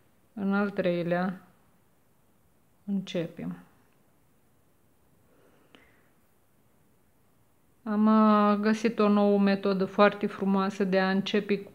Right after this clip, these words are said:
fără ochiuri de lanț. Ținem un pic mai înalt, tragem firul, răsucim și mai luăm o dată, venind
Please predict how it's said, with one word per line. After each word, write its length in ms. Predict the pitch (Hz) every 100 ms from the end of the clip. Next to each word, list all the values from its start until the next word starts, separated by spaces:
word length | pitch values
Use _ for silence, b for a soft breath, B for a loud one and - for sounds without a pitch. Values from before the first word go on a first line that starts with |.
| _ _ - _ _ _ _ -
fără 540 | 233 247 220 196 - -
ochiuri 480 | 208 214 - 202 180
de 140 | 202
lanț. 680 | 196 185 175 180 196 - - - _ _ _ _ _ _ _ _ _ b b b b b _
Ținem 320 | - 220 220
un 180 | 214 202
pic 220 | 202 208
mai 280 | 202 196 196
înalt, 680 | 190 180 170 180 220 - - _ _ _ _
tragem 480 | 196 202 180 185 185
firul, 540 | - 190 180 202 233 -
răsucim 1080 | 214 202 190 - 180 - 196 185 226 247 262 262 - - _ _ _ b b b b b b b b _ - _ _ _
și 220 | - -
mai 180 | 208 202
luăm 200 | 202 202
o 100 | 185
dată, 600 | 180 190 196 240 254 262 262 - _ _ _ _ _ _ _ _
venind 600 | 196 214 220 240 226 -